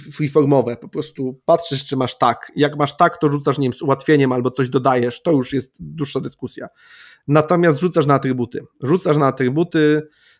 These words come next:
bo w takim systemie dwa K dziesięć nie możesz mieć i atrybutów, i, znaczy możesz mieć, no w Gotiku masz,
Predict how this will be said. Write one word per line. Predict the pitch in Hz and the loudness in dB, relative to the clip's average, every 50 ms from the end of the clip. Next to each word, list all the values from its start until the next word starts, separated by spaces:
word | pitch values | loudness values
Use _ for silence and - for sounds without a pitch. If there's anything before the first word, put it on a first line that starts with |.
| _ _ - | _ _ 2
bo | 131 151 151 147 143 143 | 6 6 8 8 8 6
w | 143 - | 4 2
takim | - 180 180 - 180 175 165 | 2 0 2 2 0 0 0
systemie | - - 156 - - 165 151 151 151 147 | -2 -6 -12 -4 2 2 4 4 4 2
dwa | 139 127 143 151 147 | 2 2 2 2 2
K | 151 147 139 | 4 2 2
dziesięć | 135 135 147 139 - 139 135 127 | 4 4 2 2 2 0 0 2
nie | 135 139 | 2 4
możesz | 139 139 139 131 120 | 4 6 6 4 4
mieć | 127 123 - - | 2 -2 -2 -2
i | 127 | -2
atrybutów, | 117 - 127 123 120 127 - 131 117 117 | -2 -2 -4 -6 -6 -6 -6 -6 -8 -8
i, | 123 | -10
znaczy | - - 262 - - 339 339 | -2 -2 -2 -2 0 0 2
możesz | 311 294 247 196 170 127 123 113 101 110 | 4 4 6 6 6 6 4 2 0 0
mieć, | 117 117 113 117 | -2 -4 -2 -2
no | 127 131 | -4 -2
w | 135 | -2
Gotiku | 147 151 151 175 156 - 175 | -2 -2 -2 -6 -6 -4 0
masz, | 160 143 107 101 - - - | 0 2 0 0 -2 -6 -14